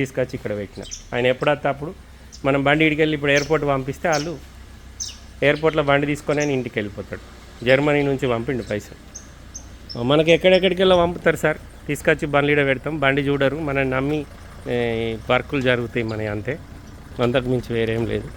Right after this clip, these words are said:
ఇంట్రెస్ట్ ఉంటే ఒకసారి జగిత్యాల విజిట్ చేయరి, చాలా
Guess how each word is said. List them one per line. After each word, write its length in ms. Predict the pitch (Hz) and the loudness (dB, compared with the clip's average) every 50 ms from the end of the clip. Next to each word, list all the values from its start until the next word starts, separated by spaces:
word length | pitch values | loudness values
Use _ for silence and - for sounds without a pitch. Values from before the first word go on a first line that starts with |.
| - - - - - - - - - - - - - - - 139 | -16 -16 -16 -16 -16 -16 -16 -16 -16 -16 -14 -14 -14 -8 -4 -4
ఇంట్రెస్ట్ 320 | 139 135 165 170 - - 175 | 0 2 2 2 2 0 -4
ఉంటే 120 | 170 160 170 160 | 0 2 2 2
ఒకసారి 260 | - - 165 156 143 131 | 4 2 0 0 4 4
జగిత్యాల 380 | 139 135 139 143 - 165 160 151 139 139 | 2 4 2 2 2 2 2 2 2 0
విజిట్ 220 | 131 139 147 139 143 | 0 0 -2 0 2
చేయరి, 280 | 143 139 139 131 160 202 - - - - - - - - - - 139 | 2 2 2 0 -2 -6 -10 -14 -16 -16 -14 -14 -14 -12 -2 2 4
చాలా 180 | 135 139 143 | 4 4 4